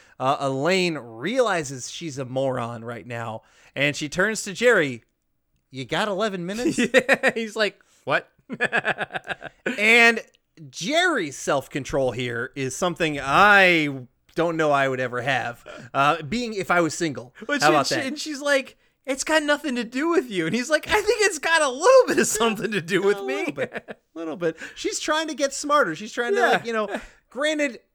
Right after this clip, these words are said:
Speaker 1: are you telling me that Elaine didn't have sex for, like, a week ever this, during this entire period?
Speaker 2: Yeah, I guess so.
Speaker 1: I guess,
Speaker 2: I
Speaker 1: I
Speaker 2: guess
Speaker 1: guess so.
Speaker 2: so. Yeah,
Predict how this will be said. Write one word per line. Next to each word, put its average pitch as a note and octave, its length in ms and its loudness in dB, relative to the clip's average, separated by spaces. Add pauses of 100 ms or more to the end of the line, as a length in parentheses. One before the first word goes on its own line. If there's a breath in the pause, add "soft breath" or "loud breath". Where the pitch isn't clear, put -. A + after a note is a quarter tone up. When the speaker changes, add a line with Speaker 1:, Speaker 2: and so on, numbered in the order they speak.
(200)
Speaker 1:
are F#3 60 -6
you D#4+ 160 -4
telling A#3 320 -4
me A3+ 80 -6
that F#3+ 120 -4
Elaine D#3 500 -4
didn't D#3+ 340 -8
have D#3 180 -8
sex C#3+ 340 -10
for, D3+ 180 -10
like, C3+ 300 -6
a B2+ 100 -6
week A#2+ 540 -8 (120)
ever D3 360 -4
this, D#3 200 -6
during F3 320 -2
this F3 160 -6
entire C#3+ 560 -8
period? E3 600 -12 (800)
Speaker 2:
Yeah, C4+ 480 -4
I C3+ 120 -6
guess F3 240 -4
so. C4 320 0
Speaker 1:
I F3+ 100 2
guess, F#3+ 320 2
Speaker 2:
I C#3 120 2
Speaker 1:
I F3 80 6
Speaker 2:
guess D3 60 -4
Speaker 1:
guess D#3 220 4
so. A#3 320 6
Speaker 2:
so. A#3 40 0
Yeah, G3+ 440 -6